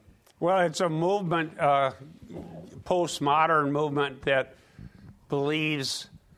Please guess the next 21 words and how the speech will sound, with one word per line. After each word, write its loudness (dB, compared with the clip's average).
that 0
the -2
processes 0
of -2
history 0
are 2
emerging -2
into -2
some -4
new, -2
better 0
thing -2
based 0
on 2
the 0
philosophy -2
of -4
Hegel. -2
It's -4
really 0
strange. -2